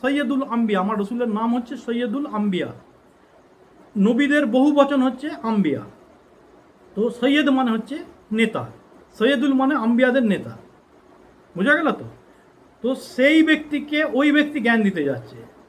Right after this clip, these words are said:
যে ব্যক্তি, মানে,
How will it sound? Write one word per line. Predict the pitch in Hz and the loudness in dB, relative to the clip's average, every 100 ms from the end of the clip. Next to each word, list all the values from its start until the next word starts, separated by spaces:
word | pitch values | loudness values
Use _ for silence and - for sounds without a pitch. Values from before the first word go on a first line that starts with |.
| - - - - - - - - - | -20 -20 -20 -20 -20 -20 -20 -20 -20
যে | 135 214 | -2 0
ব্যক্তি, | 262 294 294 285 285 302 320 - - _ _ _ _ - 196 | 2 0 0 -2 0 0 -4 -10 -20 _ _ _ _ -16 -4
মানে, | 233 262 302 | 0 2 0